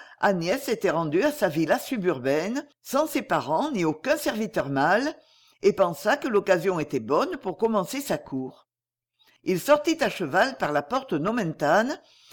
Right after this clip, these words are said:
et fut bientôt chez Agnès. Descendu de sa monture, il dit qu'il désirait voir Agnès pour une affaire importante, et après quelques difficultés,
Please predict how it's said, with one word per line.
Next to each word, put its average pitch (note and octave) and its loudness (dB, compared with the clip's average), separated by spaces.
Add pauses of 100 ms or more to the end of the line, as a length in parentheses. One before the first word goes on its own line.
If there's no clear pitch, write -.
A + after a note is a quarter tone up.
(100)
et G3 6
fut G3+ -4
bientôt A#3 0
chez C#4+ 0
Agnès. C#3+ -4 (540)
Descendu D4 0
de G#3+ 2
sa F3 0
monture, D#3 2 (300)
il F#3+ -2
dit G#3+ 0
qu'il C#4 -4
désirait F#3+ 2
voir D#3+ -2
Agnès D3+ -2
pour A3+ -2
une F3+ 0
affaire F3 -2
importante, F#3+ 0 (340)
et F3 6
après D#4 4
quelques A3+ -4
difficultés, E3+ 0